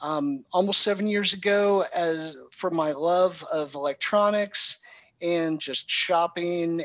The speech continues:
and doing all that good stuff. So who doesn't like to shop, right? Um, so I wanted to do a company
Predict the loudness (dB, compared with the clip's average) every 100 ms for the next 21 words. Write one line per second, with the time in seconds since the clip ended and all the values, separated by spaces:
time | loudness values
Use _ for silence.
0 | -6 -6 -6 -6 -6 -2 -2 -2 -4 -4
1 | -2 0 0 0 -2 -4 -2 0 0 -2
2 | -4 -6 -4 -4 -2 -4 -4 -10 -16 -14
3 | -16 -12 0 2 2 0 -6 -6 0 2
4 | 4 2 4 2 4 2 0 -2 -6 -6
5 | -8 -6 -8 -6 -4 -4 -4 -6 -6